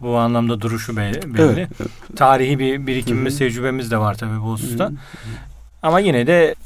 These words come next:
Speaker 1: bir takım beklentilere de cevap verecektir. Çünkü şu anda da biliyoruz bizim zaten Türk iş adamlarının İran'da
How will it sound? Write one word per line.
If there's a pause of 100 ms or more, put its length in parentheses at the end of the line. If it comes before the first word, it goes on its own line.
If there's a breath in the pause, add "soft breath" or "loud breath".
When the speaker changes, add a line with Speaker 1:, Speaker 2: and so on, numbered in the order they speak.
Speaker 1:
bir
takım
beklentilere
de
cevap
verecektir.
Çünkü
şu
anda
da
biliyoruz
bizim
zaten
Türk
iş
adamlarının (380 soft breath)
İran'da